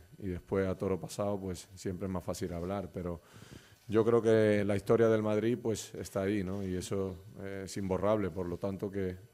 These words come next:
el que tenga duda, que tire de archivo y, y mire los últimos resultados. Yo creo que el Madrid ha hecho un, un grandísimo papel siempre en los enfrentamientos directos con ellos y,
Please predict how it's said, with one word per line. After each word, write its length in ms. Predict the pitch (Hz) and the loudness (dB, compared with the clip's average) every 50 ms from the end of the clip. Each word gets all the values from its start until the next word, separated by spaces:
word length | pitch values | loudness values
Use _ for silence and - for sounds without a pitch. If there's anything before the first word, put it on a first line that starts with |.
| - 95 | -16 -16
el 100 | 92 82 | -12 -10
que 120 | - 87 | -10 -8
tenga 280 | - 98 95 95 92 92 | -6 -4 -4 -2 -2 0
duda, 320 | 95 98 104 110 107 92 | 0 0 0 0 -2 -2
que 100 | 98 95 | -4 -6
tire 220 | 78 104 92 95 | -6 -4 -2 -2
de 80 | 95 92 | -2 -2
archivo 460 | 87 80 - - 110 104 101 107 104 | -4 -6 -6 -4 -4 -2 0 0 0
y, 160 | 101 95 87 - - - - - - - _ _ - | 0 -2 -2 -6 -14 -20 -20 -20 -20 -20 _ _ -4
y 80 | 98 | 0
mire 240 | 98 104 104 104 107 | 0 2 4 4 4
los 220 | 101 98 - - | 4 2 2 0
últimos 300 | 113 98 101 104 98 98 | -2 -2 0 0 0 0
resultados. 500 | 92 95 - 101 85 - 113 113 110 101 | 0 -2 -2 -4 -2 0 0 0 0 0
Yo 100 | 92 92 | -2 -4
creo 160 | 85 101 95 87 | -4 -4 -4 -4
que 80 | 98 | -4
el 60 | 95 | -4
Madrid 300 | 92 92 92 92 95 95 | -4 -2 -2 0 0 0
ha 40 | 92 | 0
hecho 180 | 87 - - 101 | 0 -2 -4 -4
un, 300 | 95 92 92 90 90 92 95 - - - - 98 | -4 -4 -4 -6 -8 -12 -16 -20 -20 -20 -20 -18
un 200 | 98 98 101 98 | -16 -14 -12 -10
grandísimo 560 | 95 92 92 92 98 101 - 110 98 95 90 | -8 -8 -6 -4 -4 -4 -4 -4 -4 -4 -4
papel 340 | 95 92 85 104 101 95 87 | -4 -4 -2 -2 -2 -2 -2
siempre 420 | - 113 107 101 87 95 95 92 - - - - - - - - - - - - _ - | -2 -2 -2 0 0 0 0 -2 -4 -8 -18 -20 -20 -20 -20 -20 -20 -20 -20 -18 _ -4
en 120 | 104 101 | 0 0
los 140 | 101 98 - | 0 2 0
enfrentamientos 640 | 110 95 95 101 101 95 104 104 107 107 113 104 90 | -2 -2 -2 -2 -2 0 0 0 0 0 -2 0 0
directos 360 | 101 98 107 107 - 110 98 | 0 0 0 0 0 -2 -4
con 180 | - 101 104 110 | -2 -2 -2 0
ellos 380 | 117 123 123 135 127 123 - | 0 2 2 2 0 0 -2
y, 220 | 104 95 90 87 | -4 -4 -4 -6